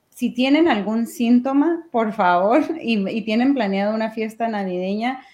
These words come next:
eviten ir a lugares públicos si tienen algún síntoma, ya sea de influenza, de la gripa, del covid, para no, pues, no contagiar a los demás, ¿no? También hay que pensar en eso, que sí,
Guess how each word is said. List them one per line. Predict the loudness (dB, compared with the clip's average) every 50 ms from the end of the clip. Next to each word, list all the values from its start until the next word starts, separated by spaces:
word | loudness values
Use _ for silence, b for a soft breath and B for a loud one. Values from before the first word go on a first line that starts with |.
| B B B B B -2
eviten | -2 -2 0 -2 -2 -2 -2 -2 -2 0 0 0 0 -2
ir | -4 -6 -4 -2 0
a | 0
lugares | 0 -2 -2 -2 -2 -2 -2 -4 -6 -8 -10
públicos | -10 -8 -6 -6 -6 -6 -6 -6 -2 -2 -2 -2 -2 -4
si | -10 -10
tienen | -10 -8 -8 -6 -6 -6
algún | -6 -6 -6 -8 -10 -10
síntoma, | -8 -8 -10 -8 -6 -4 -4 -4 -2 -2
ya | -4 -4 -6
sea | -6 -6 -6 -6
de | -6 -6
influenza, | -8 -8 -8 -6 -4 -2 -4 -4 -4 -2 -2 -2 -2 -2
de | -4 -6 -6 -6 -6 -6 -8 -8 b b b b b
la | -10 -8 -8
gripa, | -4 0 0 0 0 2 2 2 2 4 2 2 0 -2
del | -2 -2 -2 -4 -4 -4 -4
covid, | -2 0 0 0 0 -2 -2 -4 -4 -6 -2
para | -2 0 0 0 -2
no, | -2 -4 -4 -4 -4 -6 -8 _
pues, | -12 -12 -10 -8
no | -8 -8 -6 -6
contagiar | -8 -8 -8 -10 -10 -8 -8 -6
a | -6 -6
los | -8 -10 -10 -8
demás, | -10 -10 -8 -8 -10 -10 -10 -10
¿no? | -8 -6 -6 -6
También | -4 -6 -4 -4 -4 -4 -4
hay | -6
que | -8 -8 -10
pensar | -8 -6 -8 -6 -4 -4 -4 -4 -6 -8 b b b b b b b b -2
en | 0 2 4 4
eso, | 4 2 0 -2 -4 -6 -6
que | -6 -8
sí, | -8 -6 -6 -4 -4 -4